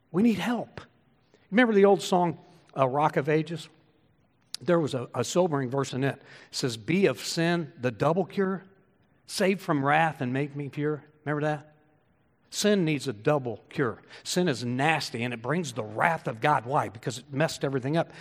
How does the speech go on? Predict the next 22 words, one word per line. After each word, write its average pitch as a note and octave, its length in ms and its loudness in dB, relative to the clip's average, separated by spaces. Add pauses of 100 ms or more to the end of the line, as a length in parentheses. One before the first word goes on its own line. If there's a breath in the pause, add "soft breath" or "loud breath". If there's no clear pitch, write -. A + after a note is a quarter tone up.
(160 loud breath)
messed C3+ 300 0
up B2+ 100 2
his C3 140 -6
creation C#3+ 480 -2
and A2+ 120 -4
messed D#3 280 2
us D#3 180 2
up. F3 240 2 (240 loud breath)
And B2 140 -6
God D3+ 180 4
has B2 300 -2 (500)
nasty D#3+ 640 4
wrath E3 460 4
towards C#3 320 -4
sin. A#3+ 320 2 (480 soft breath)
And F3 160 0
we B3 100 8
need A3 200 6
saved B3 320 4
from D3 140 0
that B2+ 200 0
wrath. D#3 240 4